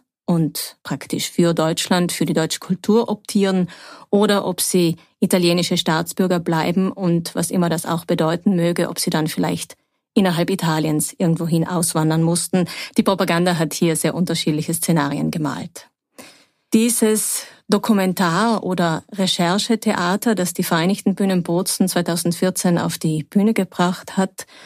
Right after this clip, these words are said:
wurde begleitet unter anderem von der Dramaturgin Elisabeth Thaler. Sie ist seit zweitausendzwölf Dramaturgin, gemeinsam mit Ina Tadler bei den Vereinigten Bühnen Bozen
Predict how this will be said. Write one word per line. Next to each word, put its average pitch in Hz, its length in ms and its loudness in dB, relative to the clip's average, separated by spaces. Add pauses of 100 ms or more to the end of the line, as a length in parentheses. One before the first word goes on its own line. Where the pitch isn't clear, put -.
(460)
wurde 202 260 4
begleitet 185 760 2
unter 196 320 0
anderem 196 480 2
von 170 640 2
der 175 380 0
Dramaturgin 170 800 0
Elisabeth 175 640 0
Thaler. 165 540 2
Sie - 160 -2
ist - 220 -2
seit 160 260 0
zweitausendzwölf 170 960 0
Dramaturgin, 196 800 2 (340)
gemeinsam 160 440 0
mit 160 160 0
Ina 165 180 0
Tadler 165 420 0
bei 160 160 -2
den 156 200 0
Vereinigten 165 500 0
Bühnen 160 300 2
Bozen 196 600 0